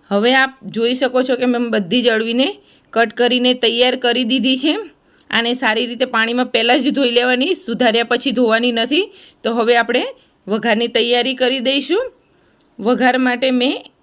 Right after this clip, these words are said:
એક પેન લઈ લીધું છે, એમાં તેલ લઈ લઈશું અને તેલ ગરમ થાય પછી આપણે આની અંદર આખા લસણની કળી નાખી દઈશું. લસણની કળી બ્રાઉન કલરની થાય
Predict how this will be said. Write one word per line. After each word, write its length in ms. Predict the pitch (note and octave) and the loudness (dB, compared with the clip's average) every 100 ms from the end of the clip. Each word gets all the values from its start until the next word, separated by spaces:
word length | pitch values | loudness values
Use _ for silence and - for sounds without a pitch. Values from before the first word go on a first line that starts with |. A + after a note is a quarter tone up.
| _ | _
એક 220 | G#3+ B3 _ - | -4 -4 _ -2
પેન 260 | A3+ A#3 A#3+ | -2 0 0
લઈ 160 | B3 | 0
લીધું 280 | B3+ A#3 C#4 | 0 -2 -2
છે, 160 | D4 G4 A4 _ _ _ _ _ | -2 -4 -8 _ _ _ _ _
એમાં 440 | - A3+ A#3+ A#3 F#3+ - | -4 0 0 0 -4 -2
તેલ 180 | A#3 A#3+ | -2 2
લઈ 180 | A#3+ | 0
લઈશું 300 | B3 C#4 C#4 | 0 -2 -2
અને 160 | B3+ B3 | -2 -2
તેલ 340 | B3 A#3 C4+ | 0 0 0
ગરમ 320 | C4 B3+ B3 B3+ | 0 0 0 0
થાય 320 | C#4+ C4+ G3+ - - _ | 0 -2 -4 -10 -20 _
પછી 260 | A3 G#3+ C#4 | -6 -4 0
આપણે 260 | A#3 A#3 A#3 | 0 0 -4
આની 240 | G#3+ A#3 | -2 -6
અંદર 300 | A3+ B3 G4+ - _ _ - | -4 -4 -4 -10 _ _ -10
આખા 280 | G#3 B3 | -8 -2
લસણની 440 | A#3 A3+ B3 A#3+ A#3 | -2 -2 -4 -4 -4
કળી 280 | A3 G#3 A#3+ | -2 -2 0
નાખી 280 | A#3+ B3+ | -2 -2
દઈશું. 440 | A3+ B3+ B3+ D#4+ G4 _ _ _ _ _ _ _ _ _ _ _ _ _ _ _ - - - - - | -2 -2 0 -4 -4 _ _ _ _ _ _ _ _ _ _ _ _ _ _ _ -20 -20 -20 -10 0
લસણની 460 | A3 A3 B3 B3+ B3+ | 2 4 4 4 2
કળી 300 | A#3 A#3 A#3 | 0 0 0
બ્રાઉન 420 | G#3+ G#3+ A#3 B3 | 0 0 0 0
કલરની 440 | A#3 A#3+ A#3+ A#3+ | 0 0 0 -4
થાય 420 | B3 B3+ C4+ G#3+ | -2 0 0 -2